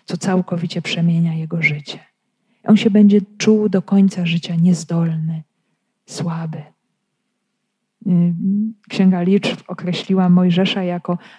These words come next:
najpokorniejszego człowieka na ziemi. Chyba nie przez przypadek, bo mając doświadczenie takiej historii,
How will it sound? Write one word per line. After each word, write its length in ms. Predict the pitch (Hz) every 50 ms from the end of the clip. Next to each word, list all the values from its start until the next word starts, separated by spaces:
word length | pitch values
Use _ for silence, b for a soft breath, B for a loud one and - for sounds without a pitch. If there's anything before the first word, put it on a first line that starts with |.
| B -
najpokorniejszego 1120 | 190 196 202 196 - 196 196 - 190 196 190 185 185 190 190 170 - - 220 220 214 214
człowieka 600 | 214 - - - 180 175 165 180 180 - - 175 170
na 180 | 170 165 165
ziemi. 500 | 160 - 151 147 147 147 147 151 160 156 _ _ _ _ _ _ _ _ _ _ _ _ _ _ _ _ _ _ -
Chyba 180 | - 185 202 196
nie 140 | 196 196 185
przez 240 | - - 185 -
przypadek, 720 | - - - 175 - - 160 160 160 170 170 175 _ - _ b b b b b b b b b
bo 340 | 170 180 180 175 175 170 -
mając 460 | 180 190 196 220 233 233 220 202 185
doświadczenie 880 | 180 190 175 - - 190 180 175 - - - 208 202 202 196 196 190 185 b b b b b -
takiej 380 | - 185 202 202 - 214 208 202
historii, 920 | - - - 185 - - - - 160 160 156 156 156 165 180 202 214 _